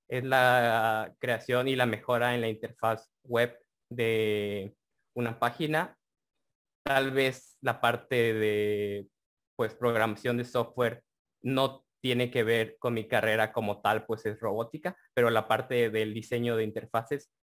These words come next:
es por lo que me metí y lo que me apasiona de esta, de este proyecto, y es la parte que sí tiene que ver con mi carrera, el diseño de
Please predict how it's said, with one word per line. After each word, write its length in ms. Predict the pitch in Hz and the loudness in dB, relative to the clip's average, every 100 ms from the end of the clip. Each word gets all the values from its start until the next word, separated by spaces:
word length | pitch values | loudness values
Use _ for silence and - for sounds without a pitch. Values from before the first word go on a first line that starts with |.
| _ | _
es 140 | 113 110 - | -6 -6 -2
por 260 | 120 107 | 0 0
lo 180 | 104 101 | -2 -4
que 80 | 117 | -2
me 100 | 107 | -2
metí 460 | 98 98 131 143 | -4 -4 -6 -4
y 180 | 131 120 | -4 -6
lo 160 | 117 113 | -6 -4
que 140 | 113 | -4
me 80 | 107 | -4
apasiona 560 | 104 - 120 120 113 110 | -6 -8 -8 -8 -4 -2
de 140 | 104 | -4
esta, 680 | 101 - 110 104 95 92 82 _ _ _ _ _ _ _ _ _ _ _ _ | -6 -4 -2 -2 -2 -4 -8 _ _ _ _ _ _ _ _ _ _ _ _
de 400 | 113 120 120 85 | 0 2 2 0
este 280 | - 123 - | -4 -4 -4
proyecto, 640 | - 127 113 120 - 175 - | -2 0 2 0 0 -2 -2
y 460 | 127 117 113 110 - | -6 -6 -6 -8 -6
es 80 | 123 | -4
la 160 | 127 | -4
parte 340 | 127 120 127 120 | -2 -2 -2 -8
que 120 | 110 | -12
sí 200 | - 139 | -8 -8
tiene 280 | 127 117 113 | -2 -2 -2
que 80 | 113 | -2
ver 260 | 110 110 _ | -4 -6 _
con 140 | 113 | -8
mi 100 | 107 | -8
carrera, 380 | 104 110 110 110 | -6 -2 0 -2
el 100 | 110 | -4
diseño 540 | 110 - 113 117 117 110 | -6 -4 -2 0 -2 -2
de 560 | 104 101 101 98 101 | -2 -2 -4 -6 -8